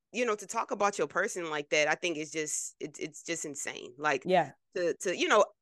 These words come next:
Speaker 1: there are times where you gotta clarify something, right? Like, you
Speaker 2: Right.
Speaker 1: gotta make a point to clarify something that might make you look crazy. But
Speaker 2: Right.
Speaker 1: I think at the same time, like, talking bad about somebody that you loved at some point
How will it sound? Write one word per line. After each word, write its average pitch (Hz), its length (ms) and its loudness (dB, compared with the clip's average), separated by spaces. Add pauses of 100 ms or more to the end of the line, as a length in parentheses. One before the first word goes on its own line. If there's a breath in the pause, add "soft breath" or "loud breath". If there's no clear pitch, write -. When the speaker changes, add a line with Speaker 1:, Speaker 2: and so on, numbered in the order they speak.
(160)
Speaker 1:
there 269 160 6
are 208 100 6
times 233 380 2
where 175 100 0
you 180 140 -4
gotta 156 160 2
clarify 180 680 -2
something, 117 540 -8
right? 160 280 6
Like, 165 80 8
you 196 60 10
Speaker 2:
Right. 165 180 8
Speaker 1:
gotta 175 180 2
make 185 300 -2
a 156 180 0 (520 soft breath)
point 254 180 -2
to 190 100 0
clarify 226 640 4
something 170 600 -2
that 160 180 4
might 165 280 2
make 160 200 -8
you 170 80 -16
look 160 200 -4
crazy. 226 500 -2
But 175 240 2
Speaker 2:
Right. 175 220 4 (100)
Speaker 1:
I 190 60 -2
think 214 180 0
at 180 100 4
the 170 80 -8
same 170 240 -6
time, 175 360 -2
like, 147 200 0
talking 165 300 -2
bad 147 160 2
about 143 240 -2
somebody 156 240 -2
that 143 220 -6
you 156 120 -12
loved 147 300 2
at 123 140 -4
some 143 200 -6
point 135 320 -6